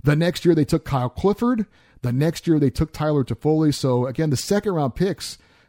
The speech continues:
uh, for the L A Kings over, over the recent history are guys that went to the N H L level and, and obviously were proven players, helping the Kings win some Stanley Cups.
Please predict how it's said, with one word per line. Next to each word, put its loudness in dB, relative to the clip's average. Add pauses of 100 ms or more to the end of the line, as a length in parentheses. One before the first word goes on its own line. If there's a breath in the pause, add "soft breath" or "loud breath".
uh, -4
for -2
the 4
L 2
A 2
Kings -2
over, -2
over -4
the -4
recent -2
history -6 (340 soft breath)
are -2
guys 0
that -2 (120)
went -2
to 0
the 2
N 4
H 0
L 0
level -6
and, -4
and -8
obviously -6
were -2
proven 0
players, 0
helping -4
the -4
Kings -4
win -2 (380 soft breath)
some -4
Stanley 0
Cups. -4